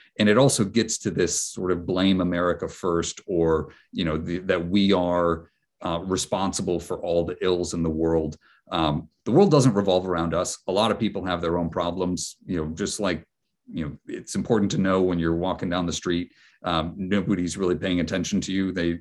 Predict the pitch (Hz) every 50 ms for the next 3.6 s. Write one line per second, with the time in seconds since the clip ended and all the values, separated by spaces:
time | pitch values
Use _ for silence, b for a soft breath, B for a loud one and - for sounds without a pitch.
0 | - - 85 90 87 92 90 - - 95 82 - 107 87 82 87 85 90 95 95
1 | 95 95 98 92 104 98 - 113 98 98 95 - - - - 104 90 85 90 87
2 | 95 98 101 98 - 104 98 98 98 95 - 90 85 104 101 95 98 101 98 -
3 | - b b b b b - - 87 85 92 -